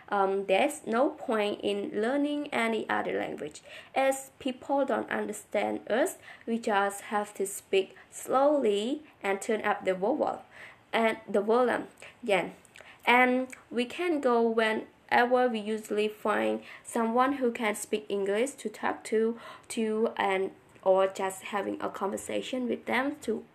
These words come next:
or ask a question. Yes, and however, if you want to visit such as a place,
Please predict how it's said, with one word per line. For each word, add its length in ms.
or 280
ask 160
a 40
question. 540
Yes, 260
and 360
however, 680
if 160
you 140
want 300
to 120
visit 440
such 420
as 320
a 80
place, 560